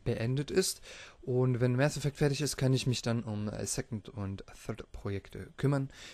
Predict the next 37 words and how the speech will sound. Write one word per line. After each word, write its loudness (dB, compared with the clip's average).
Wie 4
man 8
hier 4
sehen 2
kann, 2
habe 4
ich 0
The 2
Lost 4
Missions, 0
was -4
auch 2
noch 2
Teil 0
von -4
der 0
B 0
F -8
G -2
Edition -4
ist, -10
auf -2
den, -2
ähm, -4
auf -16
die -4
Woche -2
danach 0
verschoben. 0
Das -2
heißt, 0
Homeworld 4
zwei 2
kommt -4
etwas 0
später. 2
Ähm, -4